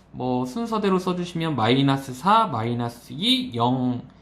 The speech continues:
일, 오, 구를 모아준 집합이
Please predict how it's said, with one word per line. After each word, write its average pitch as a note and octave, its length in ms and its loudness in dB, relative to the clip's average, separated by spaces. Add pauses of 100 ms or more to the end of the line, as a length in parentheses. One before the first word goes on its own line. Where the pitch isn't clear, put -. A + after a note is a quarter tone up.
(160)
일, B3+ 440 0
오, B2 300 2
구를 F3+ 760 -2
모아준 G#2+ 460 -2
집합이 - 1200 -4